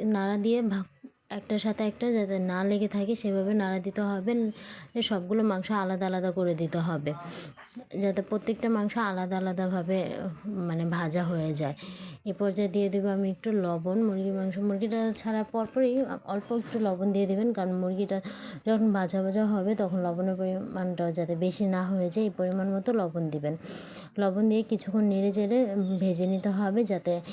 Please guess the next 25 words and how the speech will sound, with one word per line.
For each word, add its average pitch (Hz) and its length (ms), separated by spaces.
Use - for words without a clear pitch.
নিচে 208 300
না 196 400
লেগে 190 340
যায়। 165 220
নিচে 185 300
লেগে 208 320
গেলে 214 220
কিন্তু 226 200
পোড়া 214 300
গন্ধ 208 300
আসবে, 202 340
আর 175 360
ওই 208 140
ক্ষেত্রে 202 300
আচারটা 202 360
খেতে 196 280
একটু 220 280
ভালো 160 260
লাগবে 160 300
না। 165 120
দেখেন 208 260
আচারটা 202 420
কিছুক্ষণ 202 440
পরে 208 300
এরকম 180 240